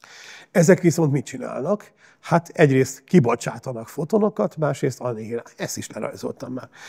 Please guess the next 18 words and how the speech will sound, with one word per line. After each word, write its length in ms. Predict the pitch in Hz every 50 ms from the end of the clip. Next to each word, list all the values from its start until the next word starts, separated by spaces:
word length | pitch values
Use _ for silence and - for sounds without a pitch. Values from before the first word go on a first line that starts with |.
| - - - - -
Kibocsátanak 680 | - - 196 190 160 - - 139 127 - - 117 - -
fotonokat, 680 | - 208 208 208 214 180 160 147 - 147 139 - - _ _ _ _ _ _ _
annihilálnak 720 | - 160 165 180 180 156 160 156 143 135 131 123 127 -
egymással, 600 | 139 131 127 127 123 127 131 - - 160 160 170
de 100 | 160 170
most 200 | 160 165 160 -
menjünk 320 | - 196 180 131 117 120 120
tovább. 420 | - 139 135 131 131 160 170 - - - - - _ _
Nagyon 320 | - 180 208 190 202 196 185
nagy 180 | 196 196 185
energiájú 540 | 196 190 185 185 185 165 165 185 175 175 180
fotonokat, 560 | - - 208 165 - 147 139 135 151 147 -
meg 160 | 147 147 147
egyéb 260 | 156 143 127 123 117 117
ilyen 120 | 110 113
részecskéket 640 | 120 120 120 - 147 131 - - 135 120 139 123
bocsátottak 520 | 127 147 139 - 156 143 175 - - 180 -
ki, 160 | - 202 185